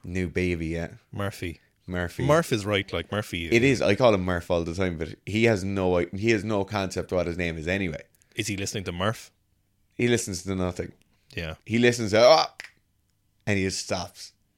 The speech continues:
Speaker 1: And then if you're like this, he'll sit down. And if you tell him to, like, like, he does listen, he just doesn't know what his name is.
Speaker 2: Do you think he could be on some kind of l-, weed?
Speaker 1: I think he's on cocaine and methamphetamine. Do they call that an eight ball?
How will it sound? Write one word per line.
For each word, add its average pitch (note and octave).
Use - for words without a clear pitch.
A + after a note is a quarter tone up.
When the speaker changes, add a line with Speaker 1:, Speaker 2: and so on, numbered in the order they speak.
Speaker 1:
And F#2+
then F#2+
if E2
you're F#2+
like F2
this, F#2
he'll F2+
sit -
down. F2
And F#2+
if F2+
you -
tell F#2+
him D#2+
to, F#2
like, F2+
like, G2+
he B2+
does C3
listen, F#2+
he E2+
just F2
doesn't F2+
know F2+
what D#2+
his D#2+
name D#2+
is. -
Speaker 2:
Do A2+
you G#2
think G2
he F#2
could G#2
be G#2+
on F#2
some F#2
kind F2+
of E2+
l-, F2
weed? F2+
Speaker 1:
I A2+
think B2+
he's A2
on F#2
cocaine G2
and E2+
methamphetamine. D#2+
Do F#2
they G2+
call A2+
that A#2
an G#2
eight A2+
ball? C3+